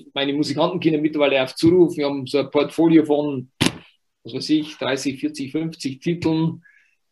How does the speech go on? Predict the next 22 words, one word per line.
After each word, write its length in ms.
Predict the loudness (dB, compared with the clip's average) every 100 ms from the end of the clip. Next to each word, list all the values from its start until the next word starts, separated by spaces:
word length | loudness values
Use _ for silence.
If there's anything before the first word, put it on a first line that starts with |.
| _ 0
die 140 | 2
auf 180 | 2 0
Zuruf 300 | 4 6 6
mehr 160 | 6 6
oder 100 | 6
weniger 300 | 4 4 4
funktionieren 580 | 0 -4 -4 -2 0
und 120 | -2 -4
die 300 | -6 -8 -16 _ 2
immer 200 | 4 6
irgendwo 400 | 8 6 4 0
drauf 360 | 2 2 2
passen. 380 | 2 0 0 -4
Dann 100 | 0
sage 220 | 4 4
ich, 60 | 4
die 100 | 4
kriegen 220 | 6 6
dann 100 | 6
ein 60 | 6
kleines 340 | 4 2 2
Zettel, 480 | 2 2 4 2